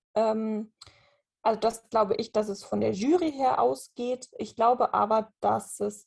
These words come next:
insgesamt dann so wird, dass durch die Zuschauer René auf eins rutscht, da einfach erfahrungsgemäß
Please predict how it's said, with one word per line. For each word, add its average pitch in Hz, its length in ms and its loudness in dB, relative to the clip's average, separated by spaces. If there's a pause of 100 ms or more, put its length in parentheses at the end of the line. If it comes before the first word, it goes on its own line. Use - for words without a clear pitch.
insgesamt 240 640 -2
dann 226 220 -2
so 233 180 -6
wird, 233 220 -6 (320)
dass 220 300 0
durch 349 200 2
die 254 160 -10
Zuschauer 240 800 2
René 220 380 -2
auf - 240 -2
eins 294 360 -4
rutscht, - 360 -8
da 233 220 4
einfach 226 500 -2 (320)
erfahrungsgemäß 240 1040 -2